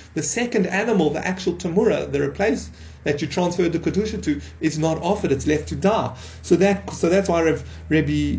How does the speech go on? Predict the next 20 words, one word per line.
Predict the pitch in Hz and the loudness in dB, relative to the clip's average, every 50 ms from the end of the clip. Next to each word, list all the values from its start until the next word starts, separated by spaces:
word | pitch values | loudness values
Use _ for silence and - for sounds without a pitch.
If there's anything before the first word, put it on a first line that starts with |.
| - | 4
uh, | 156 151 143 139 | 6 6 8 8
Rav | 139 143 | 6 4
Sheshes | 139 - 202 196 190 - 151 143 | 4 4 4 4 4 4 0 2
wants | 165 151 147 - | 2 0 0 2
to | 147 147 | 0 0
say | - 190 185 | 2 4 4
we | 165 160 160 | 4 4 4
must | 170 175 175 - | 2 0 0 0
be | - 151 | -2 -4
speaking | 143 - 160 151 143 147 147 | -4 -2 -2 -2 0 0 0
about | 143 135 135 135 127 131 | 0 2 0 0 -2 0
the | 147 127 | 2 4
ram. | 123 127 120 113 107 - - - - - - - - - - - - - - - - - - - - - - - - - - - - - - - - | 6 6 6 4 2 -2 -6 -8 -10 -12 -14 -16 -18 -20 -20 -20 -20 -20 -20 -20 -20 -20 -20 -20 -20 -20 -20 -20 -20 -20 -20 -20 -20 -20 -20 -20 -8
Says, | - 156 151 - | -6 -6 -4 0
"Oh, | 190 220 240 196 | 0 2 4 4
lo, | 170 185 254 262 - | 4 4 4 4 4
not | 180 202 190 - | 2 2 0 2
necessarily. | 247 240 233 233 220 180 240 240 247 233 185 156 | 0 0 0 0 -2 0 2 2 4 4 4 4
La'olam | 147 147 - 233 247 233 208 180 - - | 4 2 2 2 4 4 4 2 0 -4
para. | - - 160 156 160 160 151 156 156 156 156 156 156 156 156 | -6 -2 0 2 4 4 4 4 4 4 4 2 2 0 -2